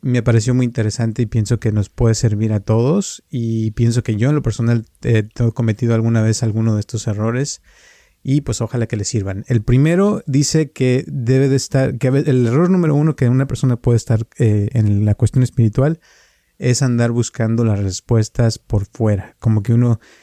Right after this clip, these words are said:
quiere que le llegue por un maestro, por un mensaje, por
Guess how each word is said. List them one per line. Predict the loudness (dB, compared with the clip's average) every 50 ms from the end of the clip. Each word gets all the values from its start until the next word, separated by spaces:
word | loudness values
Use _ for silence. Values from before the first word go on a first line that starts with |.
| _ _ _
quiere | -4 -2 0 2 2 2
que | 0 0
le | 0 0 0
llegue | 0 0 2 2 2 2 2 2 2 2 2 2 2 0 0 -2 -2 -4 -6 -6 -4
por | -2 0 2
un | 2 2
maestro, | 0 0 0 2 2 0 0 -2 -2 -2 0 2 2 2 2 2 2 0 0
por | 0 0 2 2
un | 2 0 0 0 0
mensaje, | 0 0 0 -2 -2 -2 0 0 0 0 0 0 0 2 2 2 2 0 0
por | 0 0 0 0 -2 -2